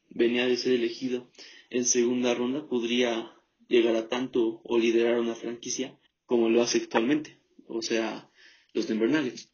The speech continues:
Pero bueno, quiero hablar un poquito de lo que ha hecho al día de hoy, y es que puede conseguir más cosas para seguir consagrándose como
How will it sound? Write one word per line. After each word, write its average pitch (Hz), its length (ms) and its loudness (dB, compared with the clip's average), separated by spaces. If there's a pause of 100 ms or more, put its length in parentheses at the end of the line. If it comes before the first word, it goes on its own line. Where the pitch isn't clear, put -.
Pero 139 160 8
bueno, 156 200 8
quiero 165 140 12
hablar 156 180 10
un 151 80 4
poquito 143 560 0 (220)
de 117 240 -2
lo 117 200 -2
que 123 100 -2
ha 120 40 0
hecho 120 480 -4 (300)
al 117 240 0
día 127 180 6
de 120 140 6
hoy, 151 260 4 (880)
y 123 120 4
es 127 140 4
que 143 100 2
puede 143 280 4
conseguir 120 520 0
más 120 240 -4
cosas 123 320 -6
para 110 400 -6 (240)
seguir 117 340 -2
consagrándose 123 760 0
como 113 400 -8